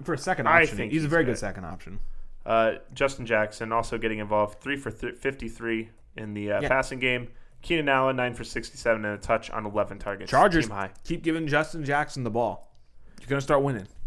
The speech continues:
Speaker 2: Uh,
Speaker 1: Just
Speaker 2: maybe
Speaker 1: saying.
Speaker 2: play a little better defense in the fourth. But
Speaker 1: Speaking about playing better defense, how about those Bears giving up twenty-six to Drew Brees this week?
Speaker 2: I,
Speaker 1: It's not good.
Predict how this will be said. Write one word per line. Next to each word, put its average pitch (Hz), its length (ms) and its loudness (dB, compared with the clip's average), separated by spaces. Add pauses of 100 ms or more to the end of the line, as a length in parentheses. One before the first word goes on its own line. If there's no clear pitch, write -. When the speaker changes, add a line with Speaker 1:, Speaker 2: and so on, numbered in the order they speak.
(160)
Speaker 2:
Uh, 113 180 4
Speaker 1:
Just 110 100 0
Speaker 2:
maybe 131 140 2
Speaker 1:
saying. 120 100 2
Speaker 2:
play 127 160 2
a - 20 6
little 110 160 4
better 107 300 2
defense 104 400 -10
in 101 60 -14
the 101 40 -14
fourth. - 400 -10
But 107 160 0
Speaker 1:
Speaking 359 320 2
about 415 160 4
playing 330 240 0
better 294 220 6
defense, 233 480 0
how 269 100 -2
about 381 220 -2
those 220 180 -2
Bears 220 300 0
giving 151 200 -2
up 139 80 -4
twenty-six 202 760 -2
to - 100 -6
Drew 123 260 -4
Brees 170 360 -4
this 98 200 -12
week? - 280 -14 (1500)
Speaker 2:
I, 170 180 6
Speaker 1:
It's 247 120 2
not 214 160 4
good. 311 220 4